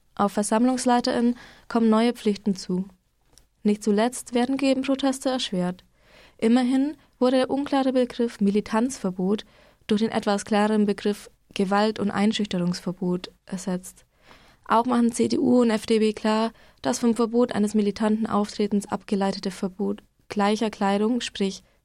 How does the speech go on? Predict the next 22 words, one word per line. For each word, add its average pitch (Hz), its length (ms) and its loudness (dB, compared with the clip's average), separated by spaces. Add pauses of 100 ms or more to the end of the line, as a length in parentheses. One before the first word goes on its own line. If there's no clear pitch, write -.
Uniformierung, 202 840 2 (420)
nicht 233 340 2
auf 180 140 -2
die 180 100 -2
Fälle 175 340 -2
wie 185 100 -2
Fußballfans 185 760 -2
oder 196 160 -2
Gewerkschaftsmitglieder 196 920 -2
erfasse. 185 560 -8 (960)
In 202 120 4
der 196 80 4
Begründung 233 520 2
zum 233 180 2
Gesetz 233 440 -2
hatte 254 220 -2
die 262 120 0
Landesregierung 220 800 2 (100)
das 254 180 -2
Tragen 285 400 0
weißer 220 380 0
Overalls 202 580 4